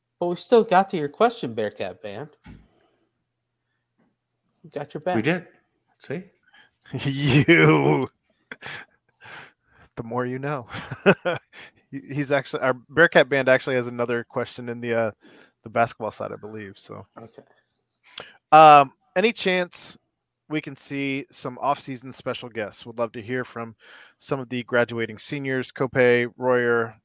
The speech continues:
Speaker 3: or a digital team, Sharky, Eichel, or the recruiting team, Lambert, Max. They would be really interesting, and I'm sure have some great stories.
Speaker 2: Uh, we always do guests in the summer, uh, and, and summer being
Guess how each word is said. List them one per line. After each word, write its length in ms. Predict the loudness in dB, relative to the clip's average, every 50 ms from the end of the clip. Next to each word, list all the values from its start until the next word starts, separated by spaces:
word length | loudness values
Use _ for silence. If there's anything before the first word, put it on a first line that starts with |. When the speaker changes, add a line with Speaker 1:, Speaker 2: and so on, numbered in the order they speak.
| _ -8
Speaker 3:
or 200 | -6 -6 -6 -6
a 60 | -6
digital 380 | -8 -8 -8 -6 -8 -8 -10
team, 320 | -10 -10 -10 -10 -10 -10 -12
Sharky, 500 | -8 -4 -4 -4 -4 -6 -8 -10 -10 -6
Eichel, 460 | -4 -6 -6 -4 _ -6 -6 -4 -6 -6
or 160 | -6 -6 -6
the 100 | -4 -4
recruiting 460 | -6 -6 -6 -6 -6 -4 -6 -6 -10 -12
team, 340 | -14 -14 -12 -12 -14 -16 -18 _
Lambert, 400 | -8 -8 -6 -4 -2 -4 -4 -4 _ -6
Max. 400 | -4 -4 -4 -4 -6 -12 -18 -20 -20 -20 -20 _ _ -2
They 100 | -2 0
would 140 | 0 0
be 180 | -2 -4 -4 -4
really 320 | -4 -4 -4 -2 -2 -2
interesting, 560 | -4 -6 -10 -12 -14 -12 -8 -8 -8 -8 -8 -12
and 140 | -14 -14 -14
I'm 120 | -14 -14
sure 340 | -16 -16 -14 -10 -8 -6 -4
have 200 | -4 -4 -6 -6
some 140 | -10 -16 -16
great 320 | -12 -10 -10 -10 -12 -14
stories. 680 | -20 -20 -20 -20 -20 -20 -20 _ _ _ -20 -20 -20 -20 _ _ _ _ _ _ _ 2
Speaker 2:
Uh, 260 | 4 6 8 8 8
we 140 | 6 6 4
always 260 | 4 4 4 2 -2
do 120 | -6 -4
guests 320 | 0 0 0 0 0 -4 -8
in 60 | -8
the 60 | -8
summer, 420 | -6 -6 -6 -6 -6 -8 -10 -12 _ _ -14
uh, 460 | -10 -8 -6 -4 -4 -4 -4 -6 -8 -10 -12 _ -16 -14
and, 240 | -12 -12 -10 -12 -10
and 240 | -10 -10 -10 -10 -12
summer 380 | -8 -4 -4 -2 -2 -2 -4 -4
being 760 | -6 -8 -8 -6 -4 -4 -4 -4 -4 -6 -6 -8 -10 -10